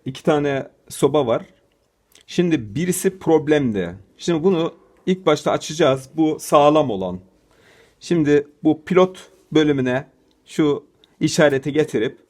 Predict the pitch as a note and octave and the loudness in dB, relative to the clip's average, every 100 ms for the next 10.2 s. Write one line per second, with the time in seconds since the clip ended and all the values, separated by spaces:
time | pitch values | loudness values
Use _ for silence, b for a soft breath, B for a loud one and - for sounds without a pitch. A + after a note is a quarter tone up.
0 | _ _ _ _ _ F3+ C#3+ B2+ C#3 - | _ _ _ _ _ 2 2 2 -2 -4
1 | - F3+ E3+ D#3 C#3 C3+ C3 C#3+ C3+ - | 0 0 0 0 0 0 -2 -2 -2 -2
2 | D#3+ D3 A#2+ C3 C3+ A#2+ - G#2+ G2 F2+ | 2 2 2 2 2 0 -2 -4 -4 -4
3 | D#2 - - _ _ _ _ _ C3+ C3 | -8 -12 -20 _ _ _ _ _ -2 0
4 | G#2+ - _ _ _ _ - A2 - G2 | 0 -6 _ _ _ _ -10 -8 -6 -8
5 | - _ _ _ _ _ - G#2 G2 - | -8 _ _ _ _ _ -2 -2 -2 -10
6 | _ _ _ _ _ - G#2+ G#2 G2+ - | _ _ _ _ _ -8 -2 -2 -2 -8
7 | _ _ _ _ _ _ - G#2 G#2 - | _ _ _ _ _ _ -2 0 -2 -8
8 | - _ _ _ _ _ _ - A2 G2 | -20 _ _ _ _ _ _ -6 -4 -4
9 | - E2+ G2+ _ _ _ _ - G#2 F#2+ | -8 -14 -14 _ _ _ _ -10 -4 -4
10 | E3 | -4